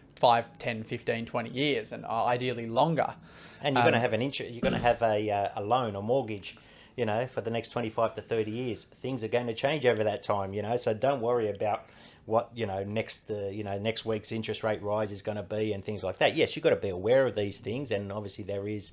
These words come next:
Speaker 2: an impact, but, you know, trying to pick the bottom of the cycle and things like that, you know, you, you're just wasting your time. Just stick to your long-term strategy,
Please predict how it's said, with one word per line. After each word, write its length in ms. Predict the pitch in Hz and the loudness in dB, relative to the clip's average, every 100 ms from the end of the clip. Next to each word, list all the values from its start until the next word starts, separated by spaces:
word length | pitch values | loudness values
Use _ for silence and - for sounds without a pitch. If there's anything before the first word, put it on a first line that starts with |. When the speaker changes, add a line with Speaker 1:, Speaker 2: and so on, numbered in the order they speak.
| - - - - _ | -14 -20 -20 -20 _
Speaker 2:
an 120 | 104 107 | -8 -4
impact, 440 | 123 - 208 208 | -4 0 -2 0
but, 140 | 110 | -4
you 60 | 120 | -2
know, 100 | 101 | -4
trying 280 | - 151 135 | -4 -4 -4
to 40 | |
pick 200 | - 123 | -6 -10
the 80 | 104 | -8
bottom 280 | 104 117 107 | -4 -2 -2
of 60 | 98 | -4
the 80 | |
cycle 920 | - 113 107 107 120 113 110 107 101 80 - | -4 0 0 0 0 2 2 2 -2 -6 -8
and 140 | 104 98 | -10 -6
things 220 | 110 101 | -6 -4
like 180 | 92 - | -6 0
that, 280 | 104 104 - | 0 0 -4
you 120 | 107 | -8
know, 80 | 87 | -8
you, 160 | 101 | -8
you're 260 | 113 - 117 | -8 -10 -8
just 220 | 123 - | -6 -4
wasting 320 | 90 92 90 | -4 -6 -8
your 80 | 87 | -10
time. 280 | - 90 90 | -8 -8 -8
Just 160 | 98 - | -8 -8
stick 180 | 123 - | -10 -10
to 100 | 104 | -10
your 120 | 92 | -6
long-term 400 | 95 95 - 87 | -6 -6 -10 -12
strategy, 540 | - 95 95 92 98 | -8 -6 -6 -8 -12